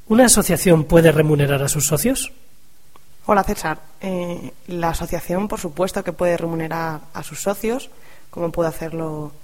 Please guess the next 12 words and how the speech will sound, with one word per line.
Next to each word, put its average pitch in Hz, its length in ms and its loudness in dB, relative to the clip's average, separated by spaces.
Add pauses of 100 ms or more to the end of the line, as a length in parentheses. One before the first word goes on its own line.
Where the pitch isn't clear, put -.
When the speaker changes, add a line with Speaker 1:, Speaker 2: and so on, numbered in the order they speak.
(320)
Speaker 2:
una 175 160 -6
empresa 226 580 -4 (160)
o 151 480 -12 (460)
una 160 160 -6
fundación. 214 600 -4 (360)
Tendremos 180 340 -2
que 208 120 -2
ver, 214 240 2 (120)
eh, 170 400 -4
en 175 160 -6
qué 196 180 -6
casos 233 600 -2